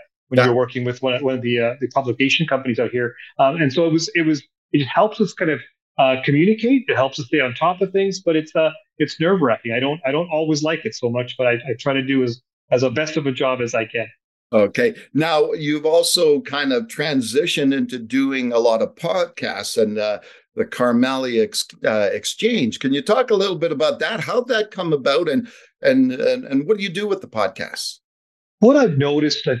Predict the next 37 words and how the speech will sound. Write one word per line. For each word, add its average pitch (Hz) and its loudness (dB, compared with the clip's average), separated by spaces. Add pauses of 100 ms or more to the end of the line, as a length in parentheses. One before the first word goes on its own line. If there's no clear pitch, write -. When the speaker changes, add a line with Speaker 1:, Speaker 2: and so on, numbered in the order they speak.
Speaker 1:
think, 143 -4
over 135 0
the 131 2
last, 127 -2 (160)
like, 120 -8
fifteen, 123 0
sixteen 123 0 (100)
years 117 0
is 120 0
that, 120 2 (160)
um, 127 -2 (200)
when 147 2
I, 147 2 (220)
I've 190 2
had 185 0
the 151 4
opportunity 143 0
to 160 -4 (120)
analyze 143 0
and 120 -2
review 135 0
and, 113 -2 (400)
uh, 123 4 (340)
discuss - 0
about 135 0
major 160 2 (120)
corporations 135 -2
around 117 0
the 113 -2
world. 117 0 (340)
I've 123 2
had 120 2
the 120 2
opportunity 135 0
to 127 -8
be 143 0
on, 127 -2